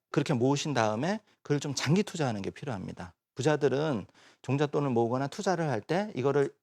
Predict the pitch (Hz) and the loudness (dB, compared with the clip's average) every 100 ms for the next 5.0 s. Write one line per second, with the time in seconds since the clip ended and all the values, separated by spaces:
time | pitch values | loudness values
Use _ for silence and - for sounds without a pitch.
0 | _ 175 196 180 151 135 139 107 101 117 | _ 0 2 0 -2 -2 0 0 0 -2
1 | 117 139 127 127 151 170 139 113 117 160 | 0 0 0 0 2 0 0 -2 -2 0
2 | 190 190 120 - 113 143 120 92 123 120 | 2 2 0 -2 -4 -2 -2 -4 -4 -2
3 | 131 123 95 107 - 185 170 147 120 127 | -2 -4 -4 -4 -4 -4 -4 -4 0 0
4 | 143 147 220 190 104 - 92 90 123 | 0 0 -2 -2 -4 -6 -6 -6 -8